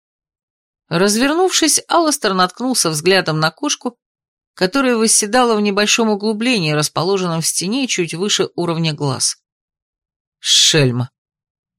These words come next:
выругался Ньюман. "Эта кошка доведет его до приступа". В следующий момент он вспомнил о звуке металла.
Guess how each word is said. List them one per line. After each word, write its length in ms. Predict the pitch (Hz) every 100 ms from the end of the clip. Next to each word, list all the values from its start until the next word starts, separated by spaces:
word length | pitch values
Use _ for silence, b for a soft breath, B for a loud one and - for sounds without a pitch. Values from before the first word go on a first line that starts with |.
| -
выругался 640 | 170 208 190 180 180 190
Ньюман. 400 | 185 175 131 107 _ _ _ _ _ _ -
"Эта 300 | 131 131 147
кошка 420 | - 180 - 185
доведет 520 | 165 170 165 170 175
его 200 | 175 180
до 140 | 180 175
приступа". 580 | 170 190 - 117 - - _ _ _ _ _ _ _ _
В 100 | -
следующий 500 | 214 269 247 - 240
момент 420 | 220 233 294 262
он 140 | 180 160
вспомнил 500 | - 226 226 208 180
о 80 |
звуке 360 | 180 180 190 180
металла. 500 | 175 - - 62